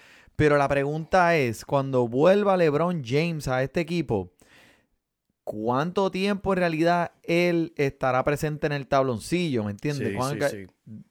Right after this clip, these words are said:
Speaker 1: creo que, que va a ser bien, bien, bien limitado. Por lo menos hasta que lleguen al torneo de la burbuja.
Speaker 2: Sí, claro, claro, claro.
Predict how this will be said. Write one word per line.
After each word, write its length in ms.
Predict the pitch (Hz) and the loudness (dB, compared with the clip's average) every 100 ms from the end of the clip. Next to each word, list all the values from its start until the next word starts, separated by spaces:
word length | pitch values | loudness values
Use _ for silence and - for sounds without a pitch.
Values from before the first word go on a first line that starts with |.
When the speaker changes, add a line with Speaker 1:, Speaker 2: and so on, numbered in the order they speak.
| _ | _
Speaker 1:
creo 320 | 120 127 147 | -4 -2 0
que, 320 | 165 156 143 127 | 0 0 0 0
que 120 | 131 | 0
va 120 | 127 | 2
a 20 | |
ser 180 | 135 147 | 2 -2
bien, 320 | 117 127 156 | -2 -2 -2
bien, 220 | 147 143 135 | -2 -4 -2
bien 300 | 147 151 147 | 0 2 0
limitado. 680 | 139 120 113 104 92 82 - _ _ _ | -2 -4 -2 -2 -2 -6 -14 _ _ _
Por 140 | 123 120 | -2 0
lo 100 | 113 | 2
menos 260 | 147 160 | 0 0
hasta 240 | 143 - 123 | -2 -4 -4
que 120 | 120 | -2
lleguen 300 | 123 139 143 | -2 -2 -4
al 120 | 135 | -2
torneo 380 | 131 120 127 143 | -2 -2 -2 0
de 80 | 139 | 2
la 80 | |
burbuja. 680 | 123 117 98 123 107 85 - _ _ _ | 2 2 2 2 2 0 -10 _ _ _
Speaker 2:
Sí, 280 | - 127 110 | -16 -12 -12
claro, 400 | - 107 107 95 _ _ | -12 -12 -12 -16 _ _
claro, 280 | 113 107 107 | -16 -16 -14
claro. 320 | 101 110 | -12 -10